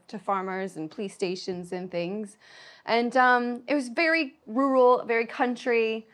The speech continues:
We used to ride A T Vs and go horseback riding, play in the rivers, and, like, it was sort of idyllic, uh, country life in Missouri. And, you know, I was quite a shy, introverted girl.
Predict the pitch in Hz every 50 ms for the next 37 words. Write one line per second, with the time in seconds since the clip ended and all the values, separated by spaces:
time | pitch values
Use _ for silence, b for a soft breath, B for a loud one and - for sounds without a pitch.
0 | b b b b b _ 233 220 - - 240 240 240 - 240 247 240 - 262 269
1 | 202 220 233 226 220 220 226 220 262 240 233 233 247 226 226 233 226 226 - 247
2 | 214 208 208 - 233 226 220 220 202 226 220 202 208 208 202 208 214 214 190 170
3 | - _ - - 277 254 262 254 254 240 226 247 - 226 226 226 226 220 220 226
4 | 220 214 196 208 196 202 196 196 202 196 196 202 196 - - b b b b b
5 | b _ 269 247 - - 320 302 302 320 302 269 220 254 254 254 254 247 240 226
6 | 226 - - - _ _ _ _ - 226 226 220 220 214 - - 269 294 294 -
7 | 302 269 202 165 - 151 170 175 - 185 180 175 170 175 170 165 160 160 175 202
8 | 220 233 - b b b b b b b - 196 214 214 214 214 220 214 214 202
9 | - - - _ _ _ _ _ _ _ - 208 247 254 254 240 240 247 247 -
10 | - 277 269 339 330 - - 294 233 208 196 190 202 226 269 262 - - - 233
11 | 233 - 254 226 190 220 214 185 202 185 175 202 208 185 190 190 220 294 349 339